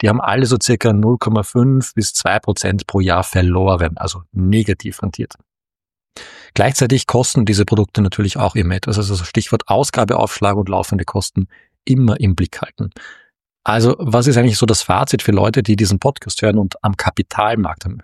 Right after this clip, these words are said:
sagen wir mal, am echten, äh, Kapitalmarkt, an dem mit Aktien aufbauen möchten?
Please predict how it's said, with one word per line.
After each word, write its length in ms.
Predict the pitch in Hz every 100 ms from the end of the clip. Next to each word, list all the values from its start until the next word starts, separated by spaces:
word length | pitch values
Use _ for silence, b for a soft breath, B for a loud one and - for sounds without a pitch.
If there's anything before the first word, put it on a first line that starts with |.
| _
sagen 280 | - 90 90
wir 60 |
mal, 120 | 85 92
am 140 | 78
echten, 460 | - - - 82 -
äh, 320 | - - 82
Kapitalmarkt, 640 | - - 92 85 87 98
an 80 | 92
dem 160 | 85 90
mit 140 | 85
Aktien 360 | 98 - - -
aufbauen 300 | 104 - 104
möchten? 300 | 110 -